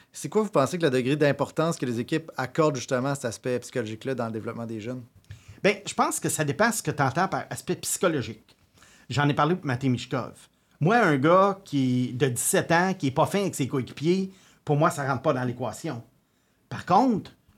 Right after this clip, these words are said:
Speaker 2: un gars qui aime pas le hockey tant que ça,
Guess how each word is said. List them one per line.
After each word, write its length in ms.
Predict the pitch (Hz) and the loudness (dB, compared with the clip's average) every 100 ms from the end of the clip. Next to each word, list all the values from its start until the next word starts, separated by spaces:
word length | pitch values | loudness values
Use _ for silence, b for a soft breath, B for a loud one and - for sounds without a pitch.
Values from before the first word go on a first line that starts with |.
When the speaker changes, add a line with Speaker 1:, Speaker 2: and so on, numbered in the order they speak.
| _ | _
Speaker 2:
un 220 | 135 131 | 0 0
gars 460 | 127 156 175 160 117 - _ _ _ - | 2 4 6 4 0 -12 _ _ _ -12
qui 140 | 151 | -6
aime 140 | 127 | -6
pas 200 | 123 147 | -2 0
le 80 | 139 | 2
hockey 300 | 131 131 131 | 2 0 0
tant 200 | 131 190 | 2 2
que 80 | 196 | 2
ça, 800 | - 180 165 165 165 165 175 | 2 6 8 8 8 6 4